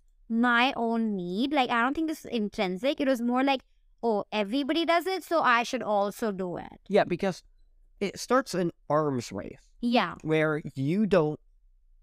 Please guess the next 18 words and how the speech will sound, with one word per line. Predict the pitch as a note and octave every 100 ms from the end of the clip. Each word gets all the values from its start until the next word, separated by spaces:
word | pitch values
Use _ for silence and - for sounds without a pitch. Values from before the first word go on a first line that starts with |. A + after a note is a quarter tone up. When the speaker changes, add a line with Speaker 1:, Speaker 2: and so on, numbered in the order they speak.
| _ _ _
Speaker 2:
post | - D3+ C#3+ - C#3
your | C3
summer | B2+ D#3+ C#3 B2
internship | B2+ A#2 B2 B2 B2 -
on | B2 A2+ A2 G#2+ - _ _ _ _ _ _ -
LinkedIn. | B2 A2 - G#2+ F#2 A#2+
Speaker 1:
Mm-hmm. | - - - -
Speaker 2:
Everyone | C#3+ B2+ A2+ G#2+
else | F3+ -
will. | B2 D2+
Speaker 1:
Mm-hmm. | _ - F3
Speaker 2:
Everyone | E3 C3 C3+
else | G#3 -
is | A#2
going | C3 A#2
to |
talk | A2 B2 A#2+
about, | A2+ A2 G#2